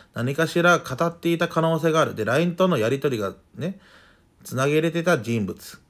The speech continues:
えー。で、首を絞めて殺してるってことは、男性の可能性が高い。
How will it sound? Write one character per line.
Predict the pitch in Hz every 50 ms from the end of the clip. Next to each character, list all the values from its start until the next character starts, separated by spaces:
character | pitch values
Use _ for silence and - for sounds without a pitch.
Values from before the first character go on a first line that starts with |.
| _ _ _ _ _ _ _ _ _ _ _ _ 95
え | 101 101 98 92 85 - -
ー。 | - _ _ _ _ _ _ _ _ _ _ _ _ _ _ - - _ _ _ _ _ _ _ _ _ -
で、 | 151 190 202 180 135 101 - - - _ _ _ _ _ _ _ - - - -
首 | - 139 156 185 208
を | 202 202
絞 | 196 - 220 208
め | 190
て | 185 - -
殺 | 123 123 127 123
し | -
て | - 147
る | 147
っ | 147
て | - - 117
こ | - 104
と | 98 101 110
は、 | 135 147 139 110 - - -
男 | 113 131 156 170 170
性 | 165 - 175 170 170 170 165
の | 170 175
可 | 175 - 160
能 | 151 151 151 139
性 | - 165 156
が | 156 143
高 | - 117 - - 147
い。 | 120 -